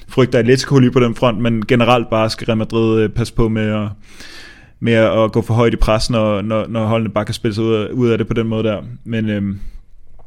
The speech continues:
ja, så, altså, hvis man skulle hæ-, fremhæve nogle spillere, altså, det, jeg ved, at, øh, Lemar får meget ros for, hvordan han, han gør det. Øh, Thomas Lemar, og Griezmann har scoret nogle mål og lavet nogle assist på det seneste, men altså, det, det handler mest om Real Madrid for mig,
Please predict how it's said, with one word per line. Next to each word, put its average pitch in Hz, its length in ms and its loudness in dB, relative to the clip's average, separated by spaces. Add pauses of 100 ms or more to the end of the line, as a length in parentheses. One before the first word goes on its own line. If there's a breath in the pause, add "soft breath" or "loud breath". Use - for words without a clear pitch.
(220)
ja, 101 180 -6
så, 117 160 2
altså, 113 300 2
hvis 107 160 -4
man 117 120 -2
skulle 110 400 0
hæ-, 110 200 -6
fremhæve 123 320 2
nogle 120 140 -2
spillere, 131 520 2
altså, 110 220 -2
det, 117 240 -4 (280)
jeg 120 160 -2
ved, 131 220 4
at, 120 120 0
øh, 120 140 2
Lemar 117 460 2
får 147 120 -6
meget 120 240 0
ros 127 220 -2
for, 127 100 0
hvordan 117 260 0
han, 120 200 0
han 117 200 -2
gør 117 160 0
det. 127 140 0 (360)
Øh, 117 160 -2
Thomas 117 280 -2
Lemar, 117 360 2
og 113 240 -2 (760 loud breath)
Griezmann 123 440 2
har 131 100 4
scoret 123 400 4
nogle 117 220 2
mål 123 260 2
og 120 60 2
lavet 117 180 4
nogle 120 160 0
assist 127 340 -4
på 131 80 2
det 120 100 -6
seneste, 120 400 -2
men 110 180 -4
altså, 98 220 -6
det, 107 400 -2
det 117 100 2
handler 135 200 4
mest 147 260 2
om 139 80 0
Real 127 140 2
Madrid 123 300 2
for 131 140 -6
mig, 120 200 2